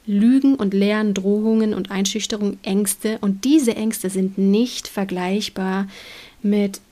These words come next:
Flugangst, Angst vor Spinnen oder irgendwelchen Sozialphobien, ja? Also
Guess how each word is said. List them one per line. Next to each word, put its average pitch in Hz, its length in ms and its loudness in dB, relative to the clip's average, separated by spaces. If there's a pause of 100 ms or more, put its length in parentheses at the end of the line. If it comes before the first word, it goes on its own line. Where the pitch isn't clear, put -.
(180)
Flugangst, 196 1000 -2
Angst 196 240 -6
vor 196 120 -4
Spinnen 208 840 0 (160)
oder 196 520 -2 (120)
irgendwelchen 196 600 0
Sozialphobien, 196 1000 -4
ja? 208 240 -6 (720)
Also 233 460 0